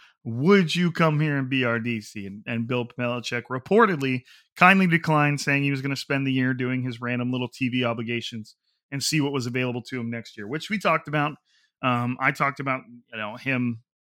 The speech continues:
being a defensive coordinator is both a plus and a minus. A lot of people were like, "Oh, Bill Belichick won't be a coordinator." And I was like, "Well, maybe he would, because it's a hell of a lot easier than what he's been doing." You know, especially at his age, it's a hell of a lot easier than what he's been doing over the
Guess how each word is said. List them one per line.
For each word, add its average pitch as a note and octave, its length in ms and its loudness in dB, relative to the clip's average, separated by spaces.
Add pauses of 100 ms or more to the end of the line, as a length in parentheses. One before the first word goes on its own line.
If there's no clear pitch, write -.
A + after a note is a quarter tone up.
(1080)
being E3+ 180 4
a E3+ 40 6
defensive D3 440 0
coordinator D3 380 0
is C#3+ 100 -6
both C#3 180 -6
a B2+ 40 -16
plus D3 320 0
and C#3 80 -2
a - 20 -2
minus. C3+ 360 -2
A C#3+ 40 -8
lot C3 140 -2
of C3 80 -4
people C3 220 -6
were B2+ 100 -2
like, A2 180 -4
"Oh, F#3+ 220 2 (320)
Bill E3+ 140 4
Belichick B2 440 2
won't A#2 200 -2
be A#2 140 -2
a A2 40 -4
coordinator." A#2+ 640 -2 (400)
And A#2+ 220 -6
I A#2 80 -4
was A#2 180 -8
like, A2 160 -10
"Well, F#3 140 -4
maybe F#3 400 0
he D#3+ 60 0
would, A#2+ 320 -4
because A#2 280 -8
it's B2 120 -10
a D3 40 -2
hell G3+ 240 4
of E3+ 80 6
a D#3+ 40 4
lot D3 260 4
easier C#3 380 0
than A#2 180 0
what B2 140 -4
he's B2+ 200 -8
been A2 200 -12
doing." A#2 320 -4 (880)
You A#2+ 80 -10
know, A#2 60 -6
especially D#3+ 420 0
at B2 80 -4
his D#3+ 240 0
age, A2 280 -4
it's - 140 -8
a F#3 40 -4
hell F#3+ 120 6
of D#3 80 4
a - 20 2
lot B2 200 4
easier A2+ 240 -2
than A2 120 -4
what A2 140 -8
he's G#2 160 -14
been C3 340 -2
doing F#2+ 300 -12
over F2+ 100 -20
the F#2 80 -18